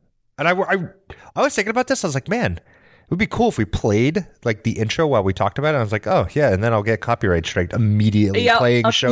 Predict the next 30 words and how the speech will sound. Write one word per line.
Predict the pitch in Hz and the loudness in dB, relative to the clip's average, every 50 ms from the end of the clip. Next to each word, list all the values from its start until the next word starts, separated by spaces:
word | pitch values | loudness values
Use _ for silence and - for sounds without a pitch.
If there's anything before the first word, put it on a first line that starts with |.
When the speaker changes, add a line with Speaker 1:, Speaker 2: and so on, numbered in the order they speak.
| - 123 | 2 2
Speaker 2:
immediately. | 233 233 220 - 208 202 - - - - | 2 2 2 2 2 2 0 -2 0 -2
Speaker 1:
music." | 427 - - - - - - - - - - | -4 -4 -4 -8 -10 -12 -14 -18 -16 -4 0
Uh, | 151 151 151 151 147 147 147 | 2 4 4 4 4 4 2
so | - - 180 170 165 | 2 2 2 2 2
go | 147 180 214 220 220 220 214 202 180 | 2 2 2 4 4 4 4 4 2
Google | 156 135 127 170 170 160 156 147 135 | 2 0 2 2 2 2 2 2 2
these | 113 117 117 110 104 95 101 | 4 4 4 4 4 4 4
or | 101 98 | 4 4
YouTube | 104 110 117 - - 110 95 | 4 2 0 2 2 0 2
them | 90 92 90 82 90 | 4 2 2 4 4
or | 87 87 87 85 80 | 4 4 4 2 0
find | - - - 113 107 104 | -2 -2 -2 -2 0 0
them | 101 101 | 0 0
on | 95 90 | 0 0
Spotify | - - 104 98 92 92 95 87 | 0 0 0 0 2 2 0 0
or | 85 82 | 0 0
something. | - 95 85 - 85 80 82 - - - - - - - - - - - - - - - - | -2 -4 -4 -2 -2 -4 -4 -8 -12 -18 -16 -14 -14 -14 -14 -16 -18 -10 -8 -6 -6 -6 -4
Um, | - 135 131 131 127 127 123 123 117 98 | 0 2 4 4 6 4 4 2 0 -2
you | 147 - | -4 -2
find | - 208 240 | -2 -2 -2
them | 262 277 | 0 -2
on | 269 - | -2 0
Spotify, | - 269 254 202 - - - 98 90 - | 0 0 0 0 0 -2 -2 -4 -4 -2
like | - 123 - - - | -4 -6 -4 -4 -2
you | 135 131 127 | -2 -2 -2
found | - 143 139 135 131 | 0 -2 -2 -2 -2
this | 127 - | -4 -2
podcast. | - 135 139 - - - - - - - - - - - - - - _ _ _ _ _ - | -2 -4 -4 -4 -6 -10 -10 -12 -16 -18 -20 -20 -20 -20 -20 -20 -20 _ _ _ _ _ -2
Uh, | 135 131 131 131 131 127 127 123 117 113 113 | 2 4 4 4 4 4 4 2 2 0 -2
Speaker 2:
Yes. | 107 - - | -6 -8 -10